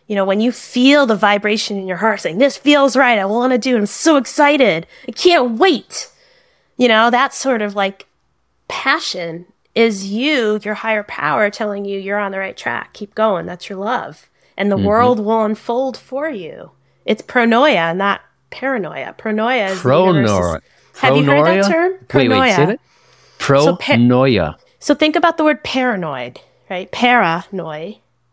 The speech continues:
Speaker 1: right? That means the universe, you're paranoid that the universe is out to get you. Paranoid. There's something wrong. Something's gonna happen. Something's around the corner. I'm gonna be harmed.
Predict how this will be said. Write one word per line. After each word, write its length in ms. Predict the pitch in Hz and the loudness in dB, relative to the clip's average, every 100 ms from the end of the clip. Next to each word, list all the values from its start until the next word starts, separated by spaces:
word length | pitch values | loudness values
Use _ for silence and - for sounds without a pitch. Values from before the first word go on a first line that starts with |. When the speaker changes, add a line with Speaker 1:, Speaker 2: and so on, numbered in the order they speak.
| _ _ | _ _
Speaker 1:
right? 340 | - 180 220 - | -10 -8 -8 -2
That 200 | 214 - | -2 0
means 300 | 214 214 208 | 0 0 0
the 180 | 202 202 | 0 0
universe, 360 | 196 311 311 226 | 2 2 2 -2
you're 80 | |
paranoid 640 | 220 - 294 294 202 165 170 | -4 2 4 4 2 -2 -6
that 140 | 185 | -10
the 80 | 185 | -6
universe 400 | 190 240 233 226 | -2 0 0 -2
is 80 | 202 | -4
out 160 | 202 - | -6 -6
to 80 | |
get 200 | 185 185 | -10 -10
you. 180 | 170 147 _ _ _ _ _ _ - | -12 -20 _ _ _ _ _ _ -4
Paranoid. 560 | 208 220 156 117 - - _ _ _ _ _ _ | 0 0 -2 -8 -12 -20 _ _ _ _ _ _
There's 140 | 175 | -10
something 280 | - 214 226 | -6 -2 0
wrong. 240 | 202 185 147 | 4 2 2
Something's 260 | - 220 | -2 0
gonna 100 | 214 202 | -2 -2
happen. 240 | 190 180 | -4 -6
Something's 220 | 220 214 | -8 -8
around 120 | 208 | -8
the 60 | 190 | -10
corner. 400 | - 190 156 143 | -6 -4 -6 -6
I'm 120 | 180 202 | -6 -6
gonna 140 | 202 | -6
be 100 | 190 | -10
harmed. 720 | 170 - 190 131 131 143 151 | -10 -6 -4 -4 -8 -10 -18